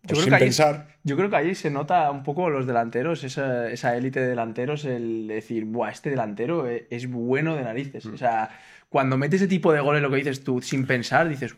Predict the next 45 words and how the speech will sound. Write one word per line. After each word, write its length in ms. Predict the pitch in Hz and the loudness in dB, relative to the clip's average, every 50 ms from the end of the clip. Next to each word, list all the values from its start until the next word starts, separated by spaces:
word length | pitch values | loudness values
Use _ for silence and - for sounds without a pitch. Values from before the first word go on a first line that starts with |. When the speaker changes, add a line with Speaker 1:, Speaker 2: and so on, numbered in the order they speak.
| - - | -8 -8
Speaker 2:
porque 180 | 131 117 131 | -4 -4 -4
son 160 | 123 - 143 | -4 -2 0
recursos 520 | 147 160 156 165 156 151 190 196 190 180 - - - - - - _ | 0 0 2 2 0 0 0 -2 -2 -4 -8 -16 -20 -20 -20 -18 _
que 100 | - 127 | -4 -2
está 140 | 120 - 135 | 2 4 6
a 40 | 143 | 6
la 40 | 156 | 6
altura 220 | 139 143 160 170 | 4 4 2 4
de 40 | 170 165 | 4 4
muy 80 | 151 | 2
pocos. 360 | 135 135 143 139 165 123 117 | 2 0 0 0 -2 -6 -4
O 40 | 131 | -2
sea, 680 | 131 127 117 113 110 110 107 107 104 104 104 107 120 - | 0 2 2 2 2 2 2 2 2 2 0 -2 -4 -8
uf, 260 | - - - - - - _ _ _ _ _ _ _ _ | -18 -18 -18 -18 -18 -20 _ _ _ _ _ _ _ _
parece 180 | - 127 127 156 | -4 0 2 4
muy 140 | 160 170 160 | 4 4 4
difícil. 460 | 131 151 180 190 - 127 110 - _ | 4 2 0 0 0 -4 -8 -6 _
Speaker 1:
Sí, 380 | - - - 170 160 147 147 147 | -4 0 2 2 4 4 4 4
porque, 640 | 151 147 120 117 - 113 107 107 107 107 107 104 104 | 2 2 0 0 0 0 0 2 2 2 2 2 0
Speaker 2:
Sí. 40 | 104 | 0
Speaker 1:
bueno, 220 | 107 120 131 123 101 | 0 0 0 -2 -2
al 300 | 92 - - _ _ _ | -6 -10 -20 _ _ _
final 640 | - 107 104 104 104 110 120 123 123 123 123 117 110 | -8 -6 -4 -2 -2 0 0 0 0 0 0 -2 0
yo 80 | 107 120 | -2 -2
he 40 | 117 | -2
hecho 880 | 117 - 123 117 117 117 113 113 113 113 113 113 113 113 113 113 110 101 | -2 0 0 0 2 2 0 2 2 2 2 2 2 0 0 0 -2 -2
bastantes 440 | 101 107 104 - 117 107 104 110 | -4 -4 -2 -2 -2 -2 0 0
goles 320 | 107 110 123 123 117 101 107 | 0 2 2 0 0 -2 -2
en, 240 | 110 104 104 98 - | -2 -2 -2 -4 -6
en 160 | - 110 107 | -6 -4 -2
mi 120 | 101 101 92 | -2 -2 -2
carrera, 360 | 95 95 104 123 131 123 104 | -2 -2 0 2 2 2 0
he 40 | 101 | -2
hecho, 260 | 98 - 107 104 101 85 | -4 -4 -4 -4 -4 -4
Speaker 2:
<laughs> 40 | |
Speaker 1:
han 160 | 104 110 107 104 | -4 -4 -4 -2
sido 180 | - - 117 | -2 -2 0
muchos, 360 | 101 104 127 143 143 - 95 | 0 0 0 -2 -4 -6 -6
¿no? 120 | 95 104 123 - _ _ _ | -6 -6 -8 -8 _ _ _
Y 120 | - 120 107 | -4 -4 -2
sí 180 | 113 120 117 | -2 0 2
que 80 | 127 131 | 2 0
es 80 | 123 | 2
cierto 340 | 127 127 123 123 131 156 151 | 2 0 2 4 4 2 4
que, 400 | 147 143 123 113 110 107 104 104 | 4 2 2 2 0 0 -2 -6